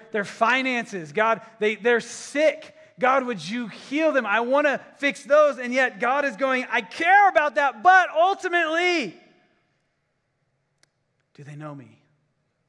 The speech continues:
How's their heart? Is it submitted to the King of Kings? Is it washed in the blood? Is it renewed? Is it redeemed?"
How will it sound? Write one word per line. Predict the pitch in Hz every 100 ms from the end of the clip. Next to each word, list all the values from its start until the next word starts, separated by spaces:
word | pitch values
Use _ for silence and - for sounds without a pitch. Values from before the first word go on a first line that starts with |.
| _ _ _ _ _ _ _ _ _
How's | - 180
their | 170 170
heart? | 143 - 160 165 - _ _ _ _ _ _ _ _ _ _ _ _ _ _ _ _ _ _ _
Is | 156 196
it | -
submitted | 185 175 190 214
to | 196
the | 180
King | - 196
of | 170
Kings? | 202 196 175
Is | 165
it | 151
washed | 156 185 202 -
in | 190
the |
blood? | 175 190 190
Is | 165
it | 165
renewed? | 175 180 214 208
Is | 185
it | 175
redeemed?" | 165 175 196 226 247